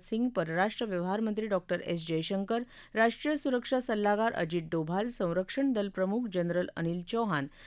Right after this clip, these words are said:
तिन्ही सशस्त्र दलांचे प्रमुख आणि अनेक वरिष्ठ अधिकारी उपस्थित आहेत. दरम्यान, भारत आणि पाकिस्तान यांच्या सैन्य दलाच्या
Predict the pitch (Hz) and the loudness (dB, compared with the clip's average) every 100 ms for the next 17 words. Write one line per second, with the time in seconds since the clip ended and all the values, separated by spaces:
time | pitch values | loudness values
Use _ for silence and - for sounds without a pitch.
0 | - 254 247 240 294 220 175 196 190 220 | -6 4 6 6 6 4 0 0 -2 -2
1 | 214 175 160 175 175 190 180 196 262 - | 0 2 2 0 0 -2 0 2 0 -2
2 | 185 - - 185 180 - 175 208 - 262 | -2 -2 -2 -4 -4 -4 -2 -2 -4 -2
3 | 240 240 247 226 156 - 175 175 165 151 | 0 0 0 0 -2 -4 -2 -2 -2 -4
4 | 156 165 151 - - - - - 175 180 | -2 0 -2 -4 -20 -20 -18 -2 2 4
5 | 202 302 - - 226 247 277 370 359 - | 4 0 -10 -6 2 6 6 4 0 2
6 | 196 190 226 - 262 262 175 196 196 156 | 0 2 -2 0 2 4 2 2 2 0
7 | 180 214 214 262 214 170 170 175 240 | 0 0 2 2 2 2 2 0 -2